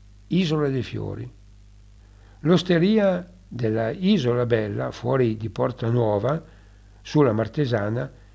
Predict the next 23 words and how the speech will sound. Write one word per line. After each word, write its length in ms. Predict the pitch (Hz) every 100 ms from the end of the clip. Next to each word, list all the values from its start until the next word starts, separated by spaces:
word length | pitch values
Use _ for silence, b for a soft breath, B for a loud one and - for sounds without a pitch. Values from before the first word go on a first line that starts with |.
| b b
era 300 | 190 196 170
famosa 580 | - 190 180 170 160 170
per 180 | 160
la 120 | 151 147
sua 220 | - 139
pergola 580 | 131 117 113 110 117 127 b b b b
e 140 | 175
per 180 | 180 180
i 100 | 190
cosiddetti 1300 | - 165 170 180 175 165 156 151 170 170 - 165 160 -
scartosit, 1600 | - - - 151 151 147 - 156 147 123 - - 165 - - - - - - - - b b b b b
di 120 | - 180
costosa 520 | 190 160 165 151 135
memoria, 720 | 135 131 117 110 113 117 110
che 140 | 147
erano 340 | 151 143 131 123
dei 240 | 139 147
dolciumi 560 | 139 180 - 151 151 127
di 140 | 135
schiuma 600 | - - 156 131 139 165 B B B
e 140 | - 165
i 320 | 151 165 175
pigneux, 720 | - - 175 180 165 127 120